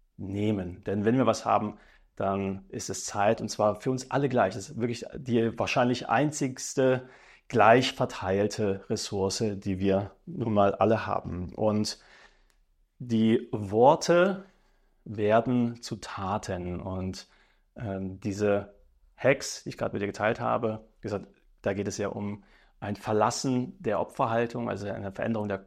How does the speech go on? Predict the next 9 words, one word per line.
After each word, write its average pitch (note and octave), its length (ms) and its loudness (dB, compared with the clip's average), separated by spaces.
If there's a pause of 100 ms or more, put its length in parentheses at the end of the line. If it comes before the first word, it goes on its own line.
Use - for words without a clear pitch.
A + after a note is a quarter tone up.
(120)
Kommunikation. B2+ 920 0
Und G#2 320 -6
in F#2+ 100 -4
diesem A2 240 -2
Zusammenhang G#2+ 500 2
ist - 280 -6
mir A2+ 180 -2
ein G#2+ 120 -4
Zitat A#2 640 -6